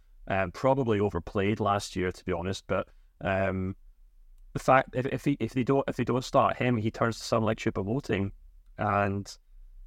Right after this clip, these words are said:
I think it's just quite startling that, you know, we talked about defence being mis-, mis-, <laughs> at fault, the midfield being at fault. If you actually look at that forward line,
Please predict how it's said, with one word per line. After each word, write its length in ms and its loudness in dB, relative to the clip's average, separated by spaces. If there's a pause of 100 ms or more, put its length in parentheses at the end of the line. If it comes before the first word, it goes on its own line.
(580)
I 80 -6
think 180 0
it's 120 0
just 160 0
quite 200 4
startling 640 0
that, 220 0 (480)
you 100 0
know, 100 4
we 100 2
talked 260 2
about 120 -2
defence 320 0
being 160 -2
mis-, 240 -4
mis-, 280 -6 (240)
<laughs> 0 - (240)
at 120 -6
fault, 460 0
the 60 -2
midfield 400 -2
being 140 -2
at 80 -4
fault. 360 0 (560)
If 80 -20
you 60 2
actually 260 2
look 140 2
at 40 2
that 140 0
forward 440 -2
line, 340 0